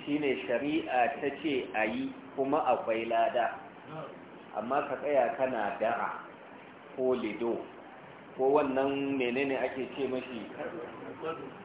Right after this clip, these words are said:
Kwado, ko katta, ko duk table tennis, ko, ko yan zungurin nan da ake yi, saluka ne ko menene?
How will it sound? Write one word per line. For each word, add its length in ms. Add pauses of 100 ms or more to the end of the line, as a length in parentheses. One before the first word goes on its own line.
Kwado, 400 (720)
ko 240
katta, 560 (680)
ko 140
duk 220
table 380
tennis, 340 (1300)
ko, 260
ko 120 (1160)
yan 200
zungurin 480
nan 160
da 120
ake 200
yi, 200 (1300)
saluka 480
ne 100
ko 140
menene? 600